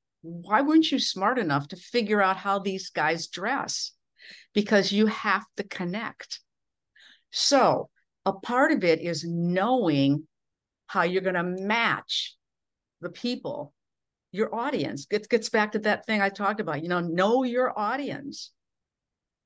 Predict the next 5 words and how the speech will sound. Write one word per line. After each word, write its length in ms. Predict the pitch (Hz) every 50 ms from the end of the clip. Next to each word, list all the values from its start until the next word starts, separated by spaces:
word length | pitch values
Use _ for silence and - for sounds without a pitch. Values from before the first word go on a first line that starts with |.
| _ _ _ _ _ _ _ _ _ _ _ _ -
And 160 | - 226 214
people 320 | - 294 285 277 285 285 247
dress 260 | - 254 247 247 254
differently 680 | 226 208 226 269 269 277 269 277 233 240 240 233 220 214
in 460 | 208 202 196 190 190 185 180 170